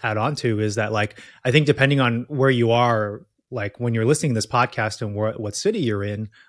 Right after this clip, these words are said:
like, that could also impact, like, what your approach is to real estate.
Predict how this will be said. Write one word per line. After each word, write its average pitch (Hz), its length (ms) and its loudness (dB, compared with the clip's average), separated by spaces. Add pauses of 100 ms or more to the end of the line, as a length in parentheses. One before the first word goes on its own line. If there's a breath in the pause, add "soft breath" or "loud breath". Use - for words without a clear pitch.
like, 120 100 -4
that 160 160 4
could - 140 4
also 147 260 2
impact, 113 580 -4
like, 104 200 -8
what 117 320 -4
your 113 240 -2
approach 123 400 -8
is 107 160 -10
to - 100 -16
real 117 180 -8
estate. - 320 -18